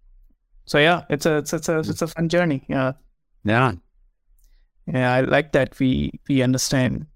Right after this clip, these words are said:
Speaker 1: uh, our road very clearly. Mm.
Speaker 2: Yeah. How do you, uh, how do you, we've touched on this also, but, uh, maybe we could dive a little bit deeper, um,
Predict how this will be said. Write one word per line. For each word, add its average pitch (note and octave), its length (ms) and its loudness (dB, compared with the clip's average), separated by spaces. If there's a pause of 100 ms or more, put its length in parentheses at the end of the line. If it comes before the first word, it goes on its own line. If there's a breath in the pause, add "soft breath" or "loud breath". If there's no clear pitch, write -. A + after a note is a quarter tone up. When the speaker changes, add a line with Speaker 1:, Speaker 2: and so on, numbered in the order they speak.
(120)
Speaker 1:
uh, - 300 -2 (320)
our C3+ 200 4
road C3 220 0
very C3 180 2
clearly. C#3 420 0 (760)
Mm. - 180 -4
Speaker 2:
Yeah. G#2 180 4 (880)
How F3 320 0
do D#3 160 -2
you, C#3 440 4
uh, G#2+ 440 2
how G#2+ 200 -2
do B2 100 0
you, B2+ 120 2
we've A#2 180 2
touched - 280 -2
on A2 100 2
this A2 220 0
also, A2+ 340 0
but, G#2 320 -2
uh, A#2 140 4
maybe G#2+ 180 2
we G#2+ 80 0
could G#2 140 -4
dive G#2 200 2
a G#2 40 -2
little A2 160 0
bit G2+ 160 -2
deeper, G#2+ 580 2
um, G2+ 640 0